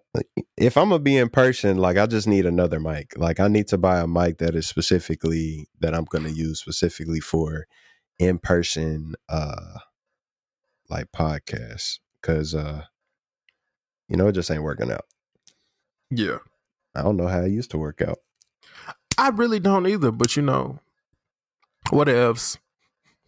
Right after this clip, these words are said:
Speaker 2: <laughs> The thing of it is, this
Speaker 1: Yeah.
Speaker 2: week, y'all gonna get, um, some of the takes that we had last week. Um, maybe, maybe a little bit different. Uh, it's a lot for us to get
Speaker 1: Yeah,
Speaker 2: to
Speaker 1: I don't
Speaker 2: today.
Speaker 1: remember what I talked about last week, honestly.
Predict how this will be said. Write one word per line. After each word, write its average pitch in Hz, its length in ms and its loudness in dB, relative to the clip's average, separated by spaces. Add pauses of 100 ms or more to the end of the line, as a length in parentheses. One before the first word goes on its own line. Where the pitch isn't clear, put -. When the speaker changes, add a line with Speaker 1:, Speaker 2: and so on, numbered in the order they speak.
(220)
Speaker 2:
<laughs> - 80 -6 (540)
The 127 100 2
thing 160 260 4
of 151 120 4
it 151 60 2
is, 156 220 4
this - 260 4
Speaker 1:
Yeah. 156 60 2
Speaker 2:
week, 160 180 2
y'all 143 300 4
gonna 139 240 2
get, 135 360 2
um, 107 640 0 (1040)
some 175 240 4
of 147 60 6
the 147 60 4
takes 139 340 2
that 123 120 4
we 135 140 6
had 131 220 6
last 131 360 4
week. 131 220 2 (260)
Um, 101 580 2
maybe, 107 520 4
maybe 107 300 4
a 104 40 4
little 107 140 4
bit 101 180 0
different. - 380 0 (120)
Uh, 85 640 2
it's - 140 0
a - 40 2
lot 135 380 0
for 131 140 2
us 120 100 0
to 104 100 -2
get 117 280 2
Speaker 1:
Yeah, - 80 0
Speaker 2:
to 139 60 4
Speaker 1:
I - 80 4
don't 139 100 4
Speaker 2:
today. - 100 4
Speaker 1:
remember 85 320 0
what 82 160 2
I 80 80 -2
talked 80 300 -4
about 78 260 -4
last 78 320 -4
week, 78 240 -6
honestly. 76 420 -8